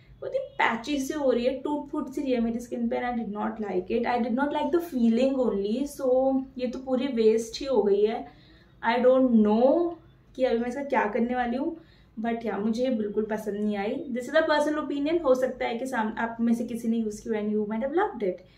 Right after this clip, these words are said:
but this is my personal opinion, it did not work for me। यार मेरे माइक ने मेरा साथ छोड़ दिया है। I am hoping कि अभी भी आपको मेरी आवाज़ अच्छे से आ रही है। I am so sorry। अभी मैं माइक को चार्ज करके और डिले नहीं करना चाहती थी ये वीडियो को।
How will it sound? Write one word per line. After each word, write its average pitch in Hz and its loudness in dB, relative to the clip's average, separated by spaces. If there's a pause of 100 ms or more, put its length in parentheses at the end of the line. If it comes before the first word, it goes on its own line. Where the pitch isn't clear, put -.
(320)
but 202 -6
this 226 -2
is 233 0
my 214 -2
personal 226 -2
opinion, 226 -2
it 208 -4
did 185 -10
not - -10
work - -10
for 202 -12
me। - -14 (840)
यार 277 6
मेरे 285 -2
माइक 240 -2
ने 262 -2
मेरा 254 0
साथ 233 0
छोड़ 240 -4
दिया 214 0
है। 202 -4
I 240 -4
am 254 -2 (440)
hoping 294 2
कि 294 -6
अभी 247 0
भी 285 -2
आपको 254 2
मेरी 247 -4
आवाज़ 226 2
अच्छे 226 -6
से 247 -2
आ 220 0
रही 226 -4
है। 220 -2
I 226 -2
am 233 -6
so 233 -6
sorry। 220 0 (440)
अभी 247 0
मैं 254 2
माइक 226 0
को 262 0
चार्ज 226 2
करके 240 -4
और 220 0
डिले 226 -2
नहीं 220 0
करना 214 -2
चाहती 214 -4
थी 226 -2
ये 226 -2
वीडियो 196 0
को। - -10